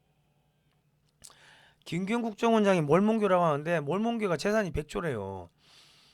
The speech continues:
몰몬교 뒤에 프리메이슨이 있다고 목사님들이 그런 이야기 하시더만. 프리메이슨, 일루미나티, 예수의, 로마 가톨릭, 영국 정보, 정보기관 엠아이 식스, 우크라이나 젤린스키,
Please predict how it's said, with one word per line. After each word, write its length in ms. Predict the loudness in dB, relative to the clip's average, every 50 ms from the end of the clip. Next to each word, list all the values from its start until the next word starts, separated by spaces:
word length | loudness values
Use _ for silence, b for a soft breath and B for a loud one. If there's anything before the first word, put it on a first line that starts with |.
| b b b b
몰몬교 720 | -4 -2 0 0 0 -2 -4 -2 0 0 0 0 -2 -6 -8 _ b b b b b b b b _
뒤에 440 | -10 -4 0 4 6 8 8 6 4
프리메이슨이 840 | 0 -4 -6 -2 0 2 2 4 4 4 4 2 2 0 0 0 -2
있다고 440 | 2 4 4 4 6 6 4 2 2
목사님들이 600 | 0 -4 -2 -2 -2 -2 -2 -2 -2 -2 -4 -4
그런 240 | -4 -4 -4 -2
이야기 280 | 0 2 2 2 2 0
하시더만. 500 | -2 -4 -4 -6 -8 -6 -6 -8 -8 -10 _ b b b b b b b b b b b b
프리메이슨, 720 | -2 2 2 4 4 4 4 2 2 0 0 0 -2 -2 -4
일루미나티, 800 | -4 -2 0 0 2 2 2 2 0 0 -2 -4 -2 -4 -4 -6 b b b b b -4
예수의, 480 | 0 0 0 0 2 4 6 6 6 6
로마 240 | 4 6 4 4
가톨릭, 600 | 4 2 -6 -4 -4 -4 -2 -2 -2 -2 -4 -6 -10 b b b b b b b b b b b b b b b _ -2
영국 300 | 0 0 0 0 -2 -2
정보, 360 | -2 0 0 -2 -4 -8 -12 -16 -10 -4
정보기관 520 | -2 0 2 2 2 2 2 2 2 2
엠아이 260 | 2 2 2 0 0
식스, 500 | -2 -4 -8 -8 -2 -2 -2 -2 -2 -8 -16 b b b b b
우크라이나 440 | -8 -2 2 4 4 6 4 2 0
젤린스키, 800 | 2 0 0 0 0 -2 -4 -6 -8 -6 -6 -6 -6 -6 -8